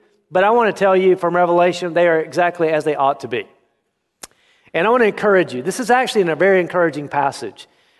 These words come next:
And this is an encouraging day for us as a church because we're working on our twenty twenty-three budget.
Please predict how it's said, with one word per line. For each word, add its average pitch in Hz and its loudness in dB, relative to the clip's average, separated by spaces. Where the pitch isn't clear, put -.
And 311 2
this 330 0
is 359 0
an 277 2
encouraging 202 2
day 196 4
for 185 -2
us 170 0
as 151 -4
a 147 -8
church 185 -2
because 170 0
we're 240 2
working 233 2
on 180 0
our 175 -2
twenty 202 -2
twenty-three 170 -4
budget. 143 -2